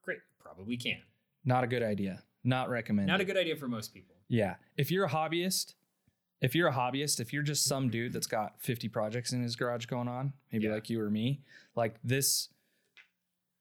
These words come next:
Speaker 2: that might be a fun project.
Speaker 1: Maybe, but I've found over the years that those are usually complete waste of time.
Speaker 2: Is that right?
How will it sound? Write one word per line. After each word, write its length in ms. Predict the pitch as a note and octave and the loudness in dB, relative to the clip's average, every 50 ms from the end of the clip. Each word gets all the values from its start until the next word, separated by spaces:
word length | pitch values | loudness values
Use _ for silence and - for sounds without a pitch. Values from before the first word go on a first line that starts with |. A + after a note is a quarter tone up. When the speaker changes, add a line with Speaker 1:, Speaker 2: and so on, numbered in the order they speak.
| _ _ _ | _ _ _
Speaker 2:
that 360 | C#3 B2 C3 D3+ D#3+ - - - _ _ _ _ _ _ _ _ | 4 6 6 4 4 0 -6 -14 _ _ _ _ _ _ _ _
might 460 | B2+ C3 C#3+ - F#3 - - - - - | 2 2 2 2 -2 -6 -12 -18 -6 -4
be 100 | C3 B2+ | -2 -2
a 40 | A#2 | 0
fun 200 | - C3 A#2+ A2+ | 0 -2 -2 0
project. 560 | - A#2+ A#2+ A2+ G2+ G2 F#2 - - - A#2+ | 0 -2 -2 -2 -2 -4 -6 -6 -8 -8 -4
Speaker 1:
Maybe, 320 | A#2 A2+ G#2+ G2 G2+ G2+ F#2+ - | -4 -4 -4 -4 -6 -10 -4 -2
but 180 | A2 G#2+ G#2+ | 0 0 2
I've 320 | G#2+ A#2 C#3 D3 C#3+ C3+ A#2+ | 4 4 2 2 0 -4 -8
found 300 | - A#2+ A#2 A#2 A2 G#2+ | -6 -4 -4 -4 -4 -6
over 180 | G#2 G2+ A2 | -6 -8 -8
the 100 | G#2+ G2+ | -10 -10
years 340 | G2 G2+ G2+ G2+ G#2 A2 G#2+ | -10 -12 -10 -8 -8 -8 -6
that 160 | G2+ F#2 F2+ - _ | -8 -10 -10 -12 _
those 200 | A2 G2+ F#2+ F#2+ | -14 -12 -10 -10
are 60 | F#2+ | -10
usually 320 | F#2+ G2 G#2 F#2+ - G2 F#2 | -10 -10 -12 -12 -14 -16 -16
complete 380 | - F#2+ F2+ - F#2+ F2+ F2+ | -18 -20 -18 -16 -16 -16 -16
waste 240 | E2+ E2+ E2+ - - | -16 -12 -12 -12 -12
of 80 | - - | -14 -20
time. 140 | - F2 E2 F2 F#2+ _ _ _ _ _ _ _ _ _ _ _ _ _ _ _ _ _ _ - | -20 -20 _ _ -20 _ _ _ _ _ _ _ _ _ _ _ _ _ _ _ _ _ _ -2
Speaker 2:
Is 100 | A#2 A2+ | 0 2
that 120 | A2 A2 G#2+ B2+ | 2 2 2 2
right? 260 | A#2+ G2+ F#2+ - | 0 -2 -2 -4